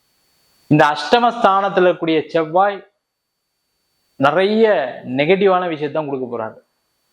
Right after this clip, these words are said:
"என்ன சார், ஏற்கனவே கஷ்டப்பட்டுட்டு இருக்கோம், இப்ப நெகட்டிவ் வேற சொல்றீங்க?" இருக்கிற விஷயத்த சொல்லணுன்றதான் நம்மளுடைய நோக்கம். இது வந்து ஒரு விழிப்புணர்வு பதிவு தான்.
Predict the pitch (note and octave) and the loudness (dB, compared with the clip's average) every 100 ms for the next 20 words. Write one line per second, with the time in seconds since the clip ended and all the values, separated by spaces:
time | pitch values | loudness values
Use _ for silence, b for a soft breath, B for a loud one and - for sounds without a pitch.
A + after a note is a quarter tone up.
0 | _ - B2 C3 D3 C#3 B2 B2 C3+ D3 | _ -8 -4 0 2 2 0 0 0 0
1 | C#3 D3+ C#3 C#3+ C3 C3 C3+ B2+ A#2+ C3 | 0 -2 -4 -4 -2 -4 -2 -4 -4 -2
2 | C3+ C3 C3 - B2 A#2+ A#2+ A2 _ _ | 0 0 -2 -10 -16 -14 -14 -16 _ _
3 | _ _ _ _ _ _ _ _ _ _ | _ _ _ _ _ _ _ _ _ _
4 | _ _ _ C3+ E3 F#3+ A3 F#3+ F3+ F#3 | _ _ _ 2 2 2 2 0 0 0
5 | E3 F#3 - D3+ D#3 D3+ D3+ D3+ D3 C3 | 2 0 0 -2 -2 -4 -2 -2 -2 -4
6 | B2+ B2 B2+ - - - _ _ - C#3+ | -4 -4 -6 -6 -10 -12 _ _ -6 0
7 | C#3+ E3 F#3+ F3 D#3 E3+ G3 F3+ _ _ | 0 2 2 2 0 -2 -6 -12 _ _
8 | _ _ _ - D3 F#3 G#3+ A3 G3+ E3+ | _ _ _ -4 0 0 0 0 0 -2
9 | C3+ B2+ A#2 A2+ A2+ - | -4 -6 -6 -6 -8 -10